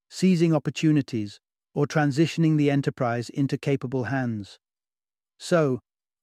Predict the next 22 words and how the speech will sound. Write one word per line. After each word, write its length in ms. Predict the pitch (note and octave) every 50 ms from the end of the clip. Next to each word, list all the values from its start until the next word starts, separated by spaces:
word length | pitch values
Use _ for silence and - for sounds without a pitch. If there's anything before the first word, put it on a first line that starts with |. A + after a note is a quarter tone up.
| _
how 180 | - - F#3 G3+
do 80 | G3 G3+
you 80 | G3+
navigate 520 | F#3 F3 E3+ E3 E3 E3 D3+ D#3 D3+ D3 D3+
the 80 | C#3+
path 340 | - - C#3+ D3 C#3+ C#3+ C#3 - -
to 100 | D3+ -
entrepreneurial 800 | - C#3+ D3 - C#3 - - D3 C#3+ C#3 C#3 C#3 C3+ C3+ C3 A#2
success? 640 | - - A#2+ - - - A#2 G#2+ - - - - - _ _ _ _ _ _ _ _ _ _
In 140 | - E3+ F#3+
this 120 | A3+ G#3+
summary, 520 | - - F#3+ D#3 C3 B2 B2 A#2+ C3 C3 - _ _ _ _ _ _ _
we'll 160 | E3 E3+ F3
unveil 480 | F3 F3+ F3 D3+ E3+ F3 F3 F3 F3
the 100 | E3 E3+
stages 600 | D#3+ - - - F3+ E3+ E3 D3+ A#2 B2 B2 A#2
of 140 | C3 B2+ A#2
launching 440 | C3 C#3 C#3+ D3 D3 - - D3+ D3+
and 140 | D3 C#3+ C3+
growing 320 | C3+ C#3 C3 C3 C3+ C#3
a 40 | C3+
business. 560 | A#2+ C#3 C3+ A#2 - G#2+ F2+ - - - -